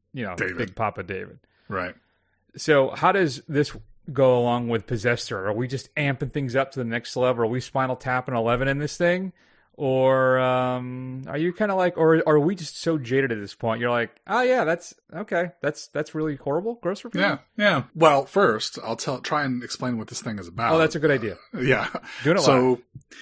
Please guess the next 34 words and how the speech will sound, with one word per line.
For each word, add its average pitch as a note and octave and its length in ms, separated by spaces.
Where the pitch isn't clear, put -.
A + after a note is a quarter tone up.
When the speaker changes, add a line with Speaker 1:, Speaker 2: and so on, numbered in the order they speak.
Speaker 1:
live. - 320
Speaker 2:
<laughs> - 0
so, - 380
uh, C3+ 340
Skarsgård B2 720
plays B2+ 220
Jim A#2+ 240
Foster. A2+ 500
He's A2 300
a G#2 520
failed E3+ 560
author, A#2 540
has A#2 200
one A#2+ 200
book A2 180
to - 80
his G2+ 160
name, G2+ 260
and G#2 80
he's G2 160
married G#2+ 380
to A#2 140
his G#2 440
wealthy A2 640
publishing A2+ 720
family G#2+ 680
wife. D3+ 540
They're A#2 320
on A#2 160
a A2 300
vacation E3+ 500
to C#3+ 160
a B2+ 60
resort B2+ 640